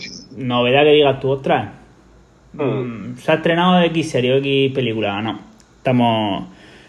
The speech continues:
Speaker 1: ha sido un stand-by por parte de la
Speaker 2: Bueno.
Speaker 1: compañía de la manzana.
Speaker 2: Sí, en, en, en, en Amazon.
Speaker 1: Sí, bueno,
Speaker 2: Rico,
Speaker 1: com-, coméntanos,
Speaker 2: hay
Speaker 1: en Amazon. Se, nos, nos
Speaker 2: hay
Speaker 1: saltaba un Prime Video. <laughs>
Speaker 2: <laughs> Sí, nada,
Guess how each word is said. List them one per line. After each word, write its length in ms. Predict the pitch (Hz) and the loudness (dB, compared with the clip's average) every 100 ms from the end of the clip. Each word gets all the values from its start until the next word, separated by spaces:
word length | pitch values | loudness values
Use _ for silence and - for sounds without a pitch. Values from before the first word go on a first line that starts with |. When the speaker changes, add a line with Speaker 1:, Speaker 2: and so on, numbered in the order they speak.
| - | -4
Speaker 1:
ha 100 | 131 | 0
sido 160 | 151 | 4
un 80 | 139 | 4
stand-by 440 | 120 131 107 98 101 | 2 0 -2 -4 -6
por 160 | - 117 | -6 -4
parte 300 | 117 - 113 | -4 -2 0
de 240 | 110 110 107 | 0 0 0
la 80 | 110 | 0
Speaker 2:
Bueno. 80 | 113 | -2
Speaker 1:
compañía 300 | 110 117 110 | -4 -2 -2
de 40 | |
la 40 | 107 | -4
manzana. 360 | 104 - - - - _ _ _ _ _ _ | -6 -12 -16 -20 -20 _ _ _ _ _ _
Speaker 2:
Sí, 460 | - - 147 110 101 104 107 | -2 2 4 4 2 2 2
en, 180 | 110 | 2
en, 280 | 117 113 117 | 0 -2 0
en, 640 | 110 110 110 110 107 101 - | -2 -2 -4 -4 -6 -6 -2
en 160 | 113 123 | 0 2
Amazon. 580 | 143 143 - 139 143 135 - _ _ _ _ | 0 -2 0 0 0 -4 -16 _ _ _ _
Speaker 1:
Sí, 160 | - 165 | -2 0
bueno, 220 | 175 180 | 0 0
Speaker 2:
Rico, 200 | 196 151 | 0 2
Speaker 1:
com-, 220 | 131 - | 0 0
coméntanos, 400 | - 143 185 156 | -4 -2 2 2
Speaker 2:
hay 100 | 127 | 2
Speaker 1:
en 40 | 139 | 2
Amazon. 280 | 160 131 101 - | -2 -6 -10 -18
Se, 220 | - 127 | -16 -12
nos, 180 | 123 120 127 123 | -10 -10 -10 -10
nos 220 | 127 131 | -6 -4
Speaker 2:
hay 60 | 139 | -2
Speaker 1:
saltaba 280 | 135 160 151 | 0 0 0
un 80 | 147 | 0
Prime 180 | 151 139 | -2 -2
Video. 300 | 170 131 - - | -2 -2 -6 -8
<laughs> 340 | 185 185 - - - _ _ _ _ _ - | -6 -6 -8 -10 -20 _ _ _ _ _ -20
Speaker 2:
<laughs> 720 | - 151 - 127 120 113 104 | 2 2 4 4 4 2 2
Sí, 180 | 98 113 | 0 0
nada, 480 | 104 98 92 98 98 | 2 2 2 -2 -6